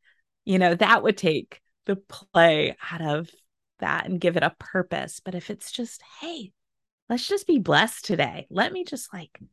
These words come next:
delight in my kids." That is, to me,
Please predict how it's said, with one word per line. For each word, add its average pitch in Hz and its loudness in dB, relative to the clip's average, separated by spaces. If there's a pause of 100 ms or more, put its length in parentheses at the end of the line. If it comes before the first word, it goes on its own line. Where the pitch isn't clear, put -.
(180)
delight 185 -2
in 175 -4
my 160 -6
kids." 175 -8 (380)
That 190 2
is, 180 -6 (760)
to 247 0
me, 202 2